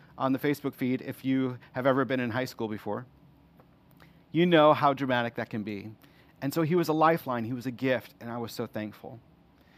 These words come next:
Well, we're gonna get into the scriptures today, talking about Jesus' people.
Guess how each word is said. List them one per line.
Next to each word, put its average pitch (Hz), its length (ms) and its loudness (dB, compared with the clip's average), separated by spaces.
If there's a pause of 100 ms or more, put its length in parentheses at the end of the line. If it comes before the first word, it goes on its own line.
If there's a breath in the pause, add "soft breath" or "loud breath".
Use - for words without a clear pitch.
(300 soft breath)
Well, 180 280 10
we're 180 140 0
gonna 247 160 6
get 254 120 4
into 214 160 0
the 180 80 0
scriptures 175 380 -2
today, 135 300 0
talking 190 320 2
about 160 180 0
Jesus' 156 320 -4
people. 123 480 -2